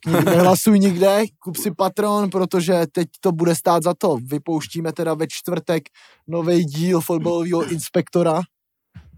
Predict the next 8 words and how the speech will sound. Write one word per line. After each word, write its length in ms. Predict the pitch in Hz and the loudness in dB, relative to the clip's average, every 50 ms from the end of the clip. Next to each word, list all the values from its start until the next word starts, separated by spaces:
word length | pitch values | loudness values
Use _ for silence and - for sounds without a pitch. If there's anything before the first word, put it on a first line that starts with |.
| _ _ _ _ _ _ - 139 | _ _ _ _ _ _ -8 -4
Eh, 520 | 139 143 143 139 139 139 139 139 139 139 139 | 0 0 2 2 2 0 0 -2 -4 -6 -6
máte 300 | 143 147 143 143 - 151 | -4 -2 -2 -2 -2 -4
se 180 | 139 - 165 156 151 151 151 147 147 151 | -4 -4 -2 -2 -2 -2 -2 -4 -4 -2
na 140 | 160 160 | -2 -2
co 180 | 156 - - 156 | 0 0 -2 -2
těšit, 480 | 135 - 156 151 - - 170 156 151 - _ - - | 0 0 -2 -2 0 0 0 -2 -2 -2 _ -8 -6
eh, 40 | 151 143 139 131 131 127 127 123 131 _ _ _ _ _ _ _ _ _ _ _ _ _ _ | -4 -4 -2 -4 -4 -6 -8 -10 -14 _ _ _ _ _ _ _ _ _ _ _ _ _ _
takže 600 | _ 156 139 135 127 143 143 139 135 131 127 123 | _ -6 -4 -4 -2 -2 0 0 0 0 -2 -2